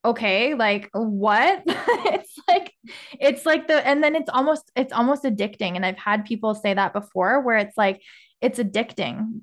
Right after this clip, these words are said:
The, the feeling that you get when you do breath work, um, the healing that you get, the outcome that you get, like, it's just such a cool thing that we have access to.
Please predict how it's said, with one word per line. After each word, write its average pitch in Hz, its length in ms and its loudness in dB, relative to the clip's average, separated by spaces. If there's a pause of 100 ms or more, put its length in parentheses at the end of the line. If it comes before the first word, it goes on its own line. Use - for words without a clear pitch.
The, 220 380 4
the 226 100 0
feeling 262 560 2
that 214 180 -2
you 214 100 -4
get 202 240 -4
when 208 120 0
you 202 120 2
do 196 180 -2
breath 190 280 -4
work, 180 400 -6
um, 196 440 -2 (500)
the 233 100 2
healing 233 420 0
that 233 120 -2
you 214 100 -4
get, 208 220 -2
the 214 180 -8
outcome 220 520 0
that 208 160 -2
you 196 100 -6
get, 185 280 -2
like, 190 220 -4 (500)
it's 247 240 0
just 254 300 0
such 220 220 0
a 208 80 -4
cool 214 380 -2
thing 202 320 -2
that 202 140 0
we 190 100 -2
have 185 220 -6
access 170 500 -8
to. 202 420 -8